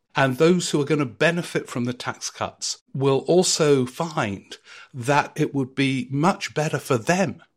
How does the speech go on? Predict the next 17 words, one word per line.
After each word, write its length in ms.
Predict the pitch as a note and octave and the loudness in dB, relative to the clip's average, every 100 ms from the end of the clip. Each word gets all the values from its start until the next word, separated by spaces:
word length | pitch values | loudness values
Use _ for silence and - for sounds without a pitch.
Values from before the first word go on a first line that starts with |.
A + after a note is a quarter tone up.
| _ _ - - - - | _ _ -20 -20 -8 -2
because 300 | D3 D3 - | 2 2 4
they 180 | F#3+ | 4
don't 300 | F#3 E3 D3+ - _ _ | 6 4 2 -4 _ _
live 240 | D3 C#3 C#3+ | 0 2 2
their 120 | B2+ | -2
whole 380 | - E3+ E3+ F3+ | 2 4 4 4
lives 480 | C#3+ G2 - - - | 2 0 -4 -8 -6
in 220 | A2+ A2 | -6 -2
gated 580 | B2+ B2 - G#2+ - - | 0 0 -2 -8 -8 -6
communities, 760 | C3+ A2+ A2 G2 - F#2 - | -4 -2 -2 -4 -8 -10 -10
protected 680 | - C3 - C#3+ - - G2 | -8 -8 -6 -8 -8 -8 -8
from 380 | - - G#2+ - _ - _ - | -8 -6 -6 -6 _ -20 _ -2
everything. 480 | A2 G#2+ G2+ F2+ - _ | -2 -2 -6 -8 -10 _
They 600 | - A2+ E3 F3 D#3+ A#2+ - _ _ - | -4 2 4 4 2 -4 -12 _ _ 0
are 160 | C#3 | 0
dependent 680 | B2+ C3 D3 C#3 C3+ B2+ - | 0 0 0 0 -2 -6 -6
too 640 | - - G3 E3 G2+ - | -2 2 4 4 -2 -8